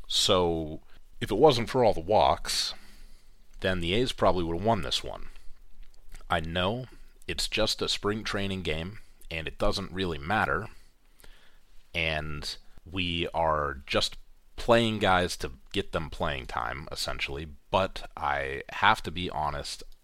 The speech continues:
I am hungry for some wins. After last season,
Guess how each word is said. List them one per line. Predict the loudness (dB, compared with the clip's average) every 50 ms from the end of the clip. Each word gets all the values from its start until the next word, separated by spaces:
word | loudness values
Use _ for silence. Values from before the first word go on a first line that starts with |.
| _ _ -4
I | 0 0 2 2
am | 0 -2 -4 -4
hungry | -6 -4 -4 -4 -4 -2 -2 -2 -4 -4
for | -4 -4 -4 -2
some | -2 -4 -6 -6 -8 -10 -6
wins. | -4 -2 -2 -2 -4 -8 -10 -10 -8 -4
After | -2 -2 -2 -2 -2 -2
last | 2 2 2 2 2 -2 -6
season, | -6 -6 -6 -6 -6 -8 -8 -10 -10